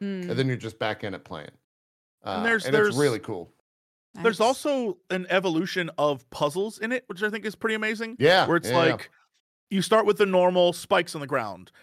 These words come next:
Speaker 3: and then moving spikes, and then you can get things like, okay, well, there's w-, things swinging, and there's things swirling at you, but then it's like, there's a guy, and you can't kill this guy, and he's gonna keep walking around the stage, and if he grabs you,
Speaker 2: <laughs>
Speaker 3: you're done.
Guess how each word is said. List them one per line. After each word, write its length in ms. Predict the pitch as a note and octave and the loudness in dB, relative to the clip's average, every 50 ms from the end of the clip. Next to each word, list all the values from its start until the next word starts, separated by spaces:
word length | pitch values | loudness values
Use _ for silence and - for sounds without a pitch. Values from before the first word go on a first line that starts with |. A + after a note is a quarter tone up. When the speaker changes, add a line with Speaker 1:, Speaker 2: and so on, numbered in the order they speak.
| - _ _ | -20 _ _
Speaker 3:
and 180 | - B2+ D#3 E3+ | -6 -6 -2 0
then 180 | F#3 G3 G3 G3 | 0 0 2 4
moving 360 | A3+ C4 C4+ G#3+ F#3+ E3 C#3+ | 4 4 4 2 0 -6 -6
spikes, 560 | - - - B2+ G2 D#2+ - _ - - - - - | -8 -4 -4 -4 -4 -4 -8 _ -16 -16 -14 -8 -6
and 140 | E3 E3 F3 | -4 0 0
then 160 | F#3 G3 F#3+ | 0 0 -2
you 100 | G3 G3 | -6 -8
can 140 | G3 G3+ F#3 | -8 -6 -2
get 180 | F3+ G3 G3 _ | -2 -2 0 _
things 280 | - G#3 G3 G3 E3+ F3 | 0 0 0 -2 -2 0
like, 300 | F3+ F3+ F3 E3+ F3 _ - - _ _ _ _ | 2 4 4 2 0 _ -18 -20 _ _ _ _
okay, 280 | - - - A#3 A3 A3+ | -6 -2 2 2 2 2
well, 100 | G#3 G#3 | 4 4
there's 160 | G#3+ G#3+ F3 - | 4 4 2 -4
w-, 540 | F3 E3+ E3+ - F#3 F3+ G#3+ C4 D4 D#4+ - _ _ _ | -10 -14 -12 -12 -12 -12 -12 -14 -16 -18 -20 _ _ _
things 280 | - E4 D4 C4+ - - | -4 -4 -4 -4 -8 -10
swinging, 580 | - E4 E4 F#4+ F#4 D4+ A#3+ F#3+ D#3 B2+ A2+ - _ _ _ _ _ - | -10 -4 -4 -4 0 2 2 0 0 -2 -10 -20 _ _ _ _ _ -2
and 160 | G#3+ A#3 A#3+ | -2 2 2
there's 180 | B3 A#3+ A#3+ | 0 0 2
things 300 | - C#4 C#4 C4+ A#3+ A3 - _ | 0 0 0 0 -2 -8 -10 _
swirling 560 | G#3+ G#3 - - D#4+ F4+ F4+ F4 D#4+ C4 A#3 | -10 -8 -8 -2 2 2 4 6 6 6 4
at 240 | G#3 F#3 E3 - - | 4 2 0 0 0
you, 180 | F3 D#3 C3 - - _ _ | 0 0 0 -6 -14 _ _
but 160 | - F3+ - | -8 -2 2
then 280 | E4 F4 F4+ F4 D4+ A#3 | 4 4 6 4 4 2
it's 160 | G#3 - G#3 | -2 2 4
like, 320 | G#3+ G3 G3 F#3 - - _ _ _ _ _ _ _ | 4 4 4 2 0 -8 _ _ _ _ _ _ _
there's 220 | F3 E3 D#3 F3+ | -6 -6 -4 -4
a 60 | A3 | -2
guy, 380 | E3 A#3 B3 A3 F3 C3 G#2+ - _ _ _ - | 0 2 2 2 2 0 -2 -10 _ _ _ -18
and 120 | B2 C3 | -14 -10
you 100 | C#3+ F3 | -10 -10
can't 240 | - - A#3+ A#3 - | -4 -4 -4 -4 -4
kill 220 | - D4+ E4 F4 | -4 -2 -2 0
this 160 | D4+ C4 - - | -2 -4 -4 -2
guy, 380 | G#3+ G#3 G#3 G3+ G3 G3+ G3 - _ _ _ - | 0 2 2 2 2 0 -4 -8 _ _ _ -10
and 100 | D3+ F3 | -8 -8
he's 100 | F3 E3+ | -6 -6
gonna 140 | F#3+ F#3 | -6 -8
keep 200 | - - A3+ E3 | -6 -8 -8 -6
walking 320 | D3 E3+ F3+ G3+ - - A#3+ | -2 0 0 0 0 0 0
around 120 | B3 B3+ | 0 0
the 60 | B3+ | -2
stage, 300 | A3+ - B3+ B3+ B3 G#3 | -2 0 0 0 0 -2
and 100 | G#3 F#3 | -4 -6
if 40 | F#3+ | -6
he 20 | E3+ | 0
grabs 420 | D3+ G3 A#3 B3+ D4 C4+ A#3 E3 | 2 4 6 6 4 2 0 -2
you, 260 | F#3 F3+ F3 F3+ F3+ F3 F3+ - - _ | -2 -2 0 -2 -2 -4 -6 -8 -6 _
Speaker 2:
<laughs> 180 | - C3 - C3+ | -6 -6 -2 2
Speaker 3:
you're 140 | F3+ F3+ | 2 2
done. 400 | F3 - G3 G3+ F#3+ E3+ C3+ G#2+ | 2 4 4 4 4 4 2 -2